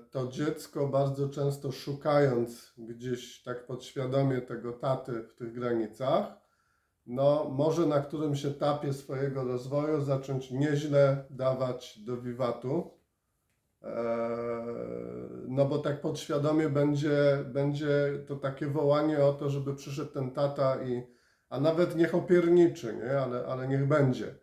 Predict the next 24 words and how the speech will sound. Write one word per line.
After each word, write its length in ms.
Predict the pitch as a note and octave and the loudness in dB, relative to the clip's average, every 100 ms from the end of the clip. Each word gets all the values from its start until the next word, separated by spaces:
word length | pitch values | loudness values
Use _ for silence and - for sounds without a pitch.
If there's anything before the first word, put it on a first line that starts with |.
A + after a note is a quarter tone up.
| _ _ _ _ | _ _ _ _
nie? 200 | A#2 C3 | -8 -6
Żeby 220 | C3+ C3+ | -6 -8
ten 200 | B2 B2+ | -8 -6
tata 260 | B2+ C#3+ C#3 | -4 -2 -2
przyszedł 640 | C3+ F3+ G3 G3 F3+ - | -2 0 2 4 4 2
i 160 | - C#3 | -10 -4
tak 280 | D3 E3+ - | -2 -2 -6
z-, 360 | A2+ - - A2+ | -20 -20 -18 -10
zramował 840 | A#2+ D3+ D#3+ E3 D3 B2 A2 - - | 0 4 6 6 6 4 0 -2 -14
to 120 | A2+ | -14
dziecko. 640 | G2+ A2 G#2 - - - _ A2 G#2+ _ _ _ | -10 -10 -12 -16 -20 -20 _ -20 _ _ _ _
E, 560 | A2 G#2+ G#2+ A2 G#2 - | -12 -10 -10 -10 -12 -10
a, 380 | A#2+ A2+ - A#2+ | -4 -4 -2 -4
a 40 | |
to 140 | A#2 B2 | -4 -4
nakładanie 680 | A#2+ A#2+ C3+ C3 C3+ C#3 | -4 -2 0 2 4 2
ram, 380 | B2 B2 B2 B2 | 2 2 2 -2
tak 200 | - A#2 | -6 -10
jak 160 | A#2+ - | -10 -10
powiedziałem, 540 | A#2+ A#2+ A#2 A#2 A2+ | -8 -8 -4 -4 -2
bardziej 640 | A2+ A2+ A#2 A#2 A2+ A2 - - | -2 -4 -6 -6 -4 -6 -10 -18
przynależy 540 | - A#2 A#2 A#2 A2+ | -10 -6 -4 -4 -6
do 120 | G#2+ A2+ | -8 -6
jakości 760 | A2 - A2+ - - A2+ | -6 -8 -12 -12 -10 -8